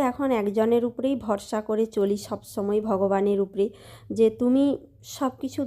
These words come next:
দিক থেকে ঠিক করে দাও, তুমি সব কিছুর দিক থেকে ঠিক করে দাও। একটা মানুষ সব দিক থেকে দিনের পর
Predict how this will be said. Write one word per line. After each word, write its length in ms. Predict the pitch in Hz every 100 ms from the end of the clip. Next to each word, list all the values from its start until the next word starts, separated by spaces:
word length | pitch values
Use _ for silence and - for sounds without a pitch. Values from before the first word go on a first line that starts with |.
| 254
দিক 140 | 254 - 302
থেকে 160 | 269 269
ঠিক 160 | - 220 -
করে 160 | 208 190
দাও, 140 | 180 185
তুমি 180 | 240 269 277
সব 120 | 262 220
কিছুর 260 | 233 - 220 220
দিক 100 | 214 -
থেকে 180 | 220 214
ঠিক 160 | - 202 -
করে 220 | 190 190
দাও। 200 | 185 185 - - - - 202
একটা 260 | 220 - 269 262
মানুষ 340 | 233 226 226 - -
সব 160 | 220 214
দিক 160 | 226 240 -
থেকে 200 | 254 269
দিনের 360 | 214 220 233 226
পর 200 | 240